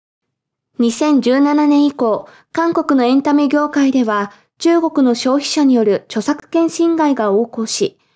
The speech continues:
コンテンツメーカーは頭を抱えています。韓国の日刊紙、国民日報が同国の文化体育観光部のデータを引用して報じたところによると、中国側による韓流コンテンツへの著作権侵害は、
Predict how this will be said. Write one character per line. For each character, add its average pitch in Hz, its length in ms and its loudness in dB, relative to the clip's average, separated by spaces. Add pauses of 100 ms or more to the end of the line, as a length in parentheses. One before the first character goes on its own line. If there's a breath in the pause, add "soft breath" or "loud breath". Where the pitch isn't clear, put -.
(260)
コ 247 140 0
ン 277 80 2
テ 294 120 0
ン 277 60 2
ツ 294 140 0
メ 294 160 2
ー 294 80 -6
カ 262 220 -2
ー - 20 -2
は 208 160 -2
頭 294 380 0
を 254 40 -2
抱 208 300 -4
え 208 40 -4
て 214 100 -2
い 208 100 2
ま 196 160 0
す。 - 240 -10 (840)
韓 330 220 -2
国 302 240 0
の 254 80 2
日 233 180 0
刊 277 220 0
紙、 - 320 -2
国 254 260 -2
民 302 220 4
日 302 180 -2
報 262 280 0
が 208 180 -2
同 285 260 -2
国 294 280 -2
の 220 100 2
文 214 240 -2
化 285 140 -6
体 294 260 -2
育 285 220 -6
観 294 180 -4
光 294 240 -2
部 269 120 0
の 214 140 0
デ 254 200 0
ー 302 40 -4
タ 277 200 -6
を 214 80 -2
引 214 180 2
用 220 180 0
し - 140 -6
て 208 220 -2
報 208 260 -2
じ 262 120 -8
た 277 100 -4
と 262 80 -8
こ 277 140 -4
ろ 285 100 -2
に 269 100 -2
よ 233 80 -2
る 220 80 -4
と、 - 280 -8 (640)
中 269 240 0
国 285 200 -2
側 269 240 -2
に 269 100 0
よ 262 120 2
る 254 160 2
韓 254 280 -2
流 320 160 -2
コ 320 160 -4
ン 311 80 -4
テ 311 120 -6
ン 277 80 -4
ツ 285 140 -6
へ 254 100 0
の 214 120 2
著 208 180 -6
作 269 240 -8
権 285 200 -4
侵 294 260 -4
害 262 200 -2
は、 202 280 -4